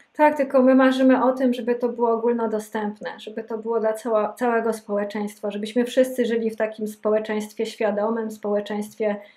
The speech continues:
opartym na tego typu zasadach, jakościach, wartościach, gdzie jest prawda, gdzie jest świadomość, gdzie jest współpraca, gdzie jest życzliwość, gdzie jest szac-, szacunek,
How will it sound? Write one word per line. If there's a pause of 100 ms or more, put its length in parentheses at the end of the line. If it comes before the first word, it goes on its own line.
(360)
opartym
na
tego
typu
zasadach,
jakościach,
wartościach, (460)
gdzie
jest
prawda,
gdzie
jest
świadomość,
gdzie
jest
współpraca,
gdzie
jest
życzliwość,
gdzie
jest
szac-,
szacunek,